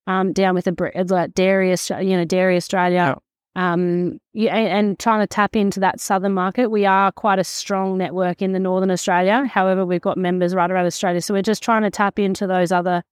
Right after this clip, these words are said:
Speaker 1: sort of areas of Australia, um, y-, create the same sort of network that we, and y-, network and strong force that we've got in the north. We're trying to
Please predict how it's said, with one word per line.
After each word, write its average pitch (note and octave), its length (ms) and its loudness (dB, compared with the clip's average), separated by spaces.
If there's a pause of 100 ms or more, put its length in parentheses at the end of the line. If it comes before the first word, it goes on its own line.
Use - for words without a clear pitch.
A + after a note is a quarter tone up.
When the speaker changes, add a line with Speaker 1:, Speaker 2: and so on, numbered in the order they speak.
(300)
Speaker 1:
sort A#3 140 2
of G3+ 80 0
areas G3 380 2
of F#3 80 0
Australia, F3+ 520 0 (520)
um, F3 480 0 (600)
y-, - 280 -8 (380)
create A#3+ 420 2
the F#3+ 80 0
same F#3+ 340 2
sort F#3 160 0
of F3 100 0
network F3 500 0
that - 120 -2
we, F3 140 0
and F#3 160 2
y-, F3+ 80 4
network F3+ 680 0
and E3+ 300 0 (1200)
strong G3 800 0
force F#3 360 -2
that C3 100 -4
we've F#3 180 0
got F#3 180 0
in F3+ 120 2
the F3 60 0
north. G3 360 2
We're F3+ 80 2
trying F3+ 240 -2
to E3+ 160 0